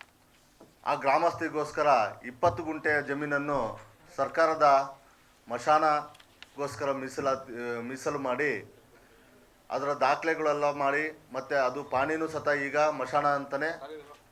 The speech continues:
ಚಾಲ್ತಿಯಲ್ಲಿದೆ. ಆದರೆ ಅಲ್ಲಿ ಅಕ್ಕಪಕ್ಕ ಜಮೀನು ಮಾಡಿರೋಂತಹ ಮೇಲ್ವರ್ಗದವರು ಏನು ಮೋಹನ್ ಮತ್ತು ಮುರಳಿ ಎನ್ನುವರು ಅಲ್ಲಿ ಅವರ ಒಂದು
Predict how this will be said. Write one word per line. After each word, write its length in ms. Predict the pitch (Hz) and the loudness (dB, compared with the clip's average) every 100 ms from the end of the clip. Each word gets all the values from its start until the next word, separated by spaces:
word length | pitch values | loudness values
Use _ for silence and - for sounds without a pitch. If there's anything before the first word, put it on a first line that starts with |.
| _ _ - | _ _ -2
ಚಾಲ್ತಿಯಲ್ಲಿದೆ. 600 | 131 123 127 110 92 80 - _ _ _ _ - _ - | -2 -2 -4 -6 -10 -16 -20 _ _ _ _ -20 _ 0
ಆದರೆ 420 | 123 151 151 139 101 90 - - _ _ _ _ _ - | 4 6 4 0 0 -6 -18 -20 _ _ _ _ _ -8
ಅಲ್ಲಿ 160 | 135 | 0
ಅಕ್ಕಪಕ್ಕ 560 | 135 - 180 180 170 175 170 170 - - _ _ - 117 | 0 2 2 2 2 6 6 6 -2 -18 _ _ -8 -4
ಜಮೀನು 280 | 151 180 | -2 -2
ಮಾಡಿರೋಂತಹ 760 | 175 165 160 151 147 147 139 120 117 | 2 2 2 -2 -2 2 2 2 0
ಮೇಲ್ವರ್ಗದವರು 960 | 143 165 160 151 139 135 151 123 95 - - - - - - - - _ 127 | 0 2 0 0 -2 0 0 -2 -4 -14 -20 -20 -20 -20 -20 -20 -20 _ -2
ಏನು 320 | 160 170 156 | 0 0 -2
ಮೋಹನ್ 500 | 147 160 165 170 160 | 0 2 2 2 0
ಮತ್ತು 240 | 151 156 | -2 -2
ಮುರಳಿ 280 | 147 147 156 | -4 0 2
ಎನ್ನುವರು 760 | 151 147 139 147 123 95 - _ _ _ _ _ - - _ - | 2 0 0 0 0 -4 -12 _ _ _ _ _ -20 -20 _ -8
ಅಲ್ಲಿ 440 | 135 156 151 135 - | -4 -2 -2 -2 -2
ಅವರ 260 | 131 151 | 0 2
ಒಂದು 720 | 156 151 151 143 135 113 - | 2 0 -2 -2 -2 -4 -8